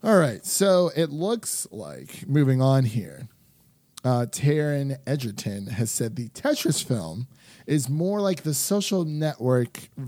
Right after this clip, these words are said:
um, other than, um, than the Lego Movie, which I think we kinda talked on this a little bit in previous, um, news shows, that, you know, it is supposed to be more of that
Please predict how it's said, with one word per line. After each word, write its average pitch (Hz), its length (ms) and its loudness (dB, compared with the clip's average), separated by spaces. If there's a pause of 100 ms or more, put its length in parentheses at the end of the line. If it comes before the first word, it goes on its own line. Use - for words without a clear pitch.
(180)
um, 113 340 0
other 123 240 0
than, 113 260 -2 (240)
um, 120 220 0
than 120 180 0
the 117 60 -4
Lego 117 380 -2
Movie, 101 460 -12 (360)
which 160 340 6
I 180 100 6
think 214 180 4
we 190 80 4
kinda 185 260 4
talked 175 380 4
on 165 280 2
this 151 240 0
a 143 60 -2
little 139 200 2
bit 135 280 4 (480)
in 120 280 0 (180)
previous, 127 760 2
um, 107 600 -6 (180)
news 120 300 -4
shows, 110 680 -6 (500)
that, 107 360 -6 (160)
you 127 100 -4
know, 101 260 -8
it 139 120 0
is 139 140 2
supposed 127 340 0
to - 80 -8
be 120 140 -2
more 113 280 0
of 104 180 -8
that 107 640 -8